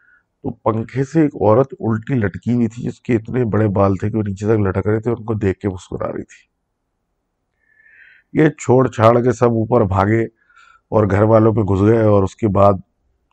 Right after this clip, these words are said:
जो तहस नहस बुखार की तबीयत इनकी ख़राब हुई, तो कुछ दिन तक तो ये हिलने के काबिल नहीं रहे, और उसके बाद ऐसी हरकतें तो क्या, इन्होंने फिर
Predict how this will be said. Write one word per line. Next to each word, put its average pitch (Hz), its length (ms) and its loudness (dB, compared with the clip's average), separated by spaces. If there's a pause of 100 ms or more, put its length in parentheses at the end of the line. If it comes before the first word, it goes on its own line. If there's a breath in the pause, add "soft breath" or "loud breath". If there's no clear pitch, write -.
जो 104 460 0
तहस 107 400 0
नहस 104 200 0
बुखार 104 440 2
की 104 120 -2
तबीयत 101 400 -2
इनकी 101 220 -4
ख़राब 104 380 0
हुई, 101 200 -2 (1400 soft breath)
तो 101 420 2 (920)
कुछ 127 160 4
दिन 110 280 -2
तक 113 120 0
तो 110 180 0
ये 117 80 6
हिलने 104 280 2
के 110 160 2
काबिल 92 260 0
नहीं 90 140 -6
रहे, - 420 -16
और 98 80 -2
उसके 95 200 -4
बाद 104 240 4
ऐसी 104 220 2
हरकतें 101 400 0
तो 104 100 0
क्या, 107 200 0
इन्होंने 98 380 -2
फिर 92 220 -4